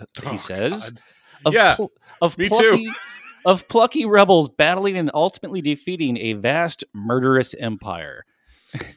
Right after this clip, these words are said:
Speaker 1: Like, okay, c-, clearly he doesn't know what Ukraine's been doing since two thousand fourteen.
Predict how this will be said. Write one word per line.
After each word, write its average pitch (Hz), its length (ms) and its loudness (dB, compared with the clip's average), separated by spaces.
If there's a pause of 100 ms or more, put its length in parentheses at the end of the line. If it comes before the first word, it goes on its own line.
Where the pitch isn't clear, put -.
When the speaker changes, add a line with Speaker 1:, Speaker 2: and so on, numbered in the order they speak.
(160)
Speaker 1:
Like, 110 280 -8
okay, 98 340 -4
c-, 123 120 -8 (280)
clearly 220 340 4
he 185 120 0
doesn't 160 340 2
know 151 220 6
what 127 240 2
Ukraine's 135 440 0
been 120 200 -2
doing 113 560 0
since - 320 -6
two - 160 -14
thousand 120 340 -2
fourteen. 107 640 -8